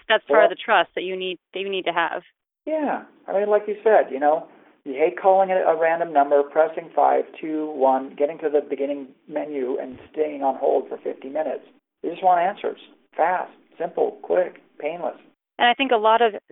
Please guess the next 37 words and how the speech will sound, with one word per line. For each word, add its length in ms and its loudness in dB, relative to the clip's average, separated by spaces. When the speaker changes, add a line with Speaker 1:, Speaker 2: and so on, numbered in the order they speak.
Speaker 1:
uh, 320 2
business 320 -2
owners 360 -2
are 200 4
under 320 -2
a 80 -4
great 220 0
deal 180 -2
of 160 -8
stress 280 2
and 160 -8
pressure 400 0
because 360 -10
they 120 -2
are 300 0
trying 300 0
to 120 -12
serve 180 -2
their 120 -4
clients 420 -4
and 100 -10
they're 120 -4
trying 420 2
to 240 -6
give 160 2
their 140 2
clients 400 0
exactly 380 0
what 100 -2
they've 180 -4
promised 440 0
and 140 -10
what 220 -4
they 160 -6
deserve. 520 2
And 240 -4
just 180 -2